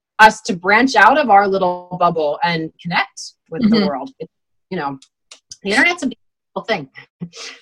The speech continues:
Speaker 2: I, um, I, I feel like I definitely was drawn to you and your message from the, from the beginning, like, a number of years ago when I would watch kind of you and your stories and your children, the photographs of your children getting <laughs> older and older and, and, uh,
Speaker 1: I know.
Speaker 2: yeah.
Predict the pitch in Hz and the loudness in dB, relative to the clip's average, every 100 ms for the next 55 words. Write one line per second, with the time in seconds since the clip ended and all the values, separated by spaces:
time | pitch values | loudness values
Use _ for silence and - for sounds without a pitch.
0 | _ - 240 247 240 240 226 254 262 269 | _ 2 6 8 6 4 0 2 4 4
1 | 349 370 370 330 285 285 285 269 240 220 | 6 6 8 6 6 4 4 6 6 4
2 | 208 220 226 233 240 226 202 202 214 240 | 4 6 4 2 2 2 2 2 2 2
3 | 214 - 226 208 196 190 185 - 233 214 | 2 2 2 4 4 4 2 2 2 4
4 | 208 214 214 196 196 214 214 220 220 208 | 4 2 2 0 0 2 4 4 4 4
5 | 196 196 208 196 190 180 196 180 175 - | 0 0 2 2 4 2 4 4 4 0
6 | 202 190 202 208 196 190 185 220 202 190 | -2 -2 0 2 2 0 -4 2 2 2
7 | 185 185 - - 214 214 - 415 294 220 | -2 -6 -14 -6 0 2 6 6 6 4
8 | 208 262 294 302 208 190 226 214 208 277 | 4 6 6 6 6 4 4 4 6 4
9 | 285 226 202 196 214 285 294 359 - 403 | 4 4 2 4 6 8 8 6 6 6
10 | 415 523 - 339 311 269 - 311 - 247 | 8 6 6 2 0 -4 -12 -12 -6 -4
11 | 240 233 214 214 269 277 - 277 277 - | -2 -2 2 4 6 4 6 8 8 2
12 | _ _ - 240 | _ _ -2 0